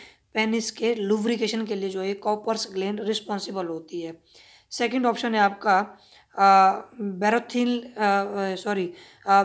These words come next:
Bartholin ग्लैंड, जो कि बिल्कुल होमोलोगस है कॉपर्स और bulbourethral ग्लैंड में। फ़र्क इतना है, जो कॉपर्स और bulbourethral ग्लैंड है वो मेल में पाई जाती है, और जो Bartholin ग्लैंड है वो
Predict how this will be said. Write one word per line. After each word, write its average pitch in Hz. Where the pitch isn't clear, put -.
Bartholin 233
ग्लैंड, 202
जो 233
कि 254
बिल्कुल 262
होमोलोगस 240
है 220
कॉपर्स 233
और 208
bulbourethral 214
ग्लैंड 185
में। 170
फ़र्क 247
इतना 226
है, 208
जो 214
कॉपर्स 226
और 208
bulbourethral 214
ग्लैंड 196
है 196
वो 202
मेल 202
में 220
पाई 208
जाती 214
है, 277
और 220
जो 214
Bartholin 233
ग्लैंड 208
है 208
वो 220